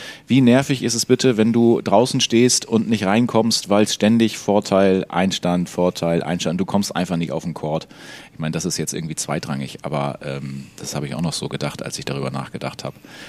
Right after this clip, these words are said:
Aber diese Megaspannung bei, bei Einstand, bei vierzig beide wäre schon, ja,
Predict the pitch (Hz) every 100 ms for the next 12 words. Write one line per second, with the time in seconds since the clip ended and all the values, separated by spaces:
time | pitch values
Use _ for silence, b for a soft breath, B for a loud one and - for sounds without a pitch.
0 | B 90 104 101 92 110 117 - 104 120
1 | 110 98 98 92 87 71 110 - 127 95
2 | - 107 - 78 107 123 127 - 135 139
3 | 139 151 - - 95 85 139